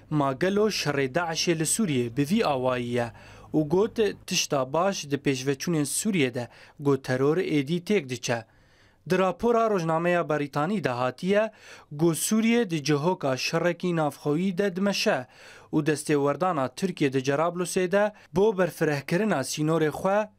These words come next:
û avakirina navçeyeke bo hêza xwe di hundir Sûriyê de ye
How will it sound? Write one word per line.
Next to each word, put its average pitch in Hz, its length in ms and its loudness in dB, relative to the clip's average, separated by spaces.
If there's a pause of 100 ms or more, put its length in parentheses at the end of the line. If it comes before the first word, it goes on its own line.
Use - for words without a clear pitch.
(160)
û 160 120 0
avakirina 147 800 0
navçeyeke 135 720 0
bo 147 160 2
hêza 147 240 0 (100)
xwe 185 220 -2
di 151 60 0
hundir 135 300 0
Sûriyê 147 500 0
de 123 60 -2
ye 123 220 -4